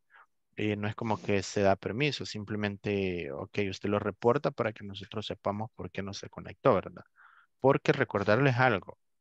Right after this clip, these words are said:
eh, ahorita creo que todos los que están en la conferencia, eh, obtienen el beneficio a través de la empresa, entonces es como que, ok, yo les doy oportunidad, pero usted se compromete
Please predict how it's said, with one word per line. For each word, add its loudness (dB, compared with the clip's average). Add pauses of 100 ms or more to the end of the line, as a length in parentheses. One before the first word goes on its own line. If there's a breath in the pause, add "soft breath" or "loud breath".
(360)
eh, 0
ahorita 4
creo -2
que -4
todos 2
los 0
que -6
están -4
en -4
la 0
conferencia, 0 (560)
eh, 0
obtienen 0
el 2
beneficio -4
a -8
través -4
de 0
la -2
empresa, 2
entonces -4
es -4
como -6
que, -8
ok, -10 (140)
yo 2
les 2
doy 4
oportunidad, 2
pero 2
usted -8
se -6
compromete -2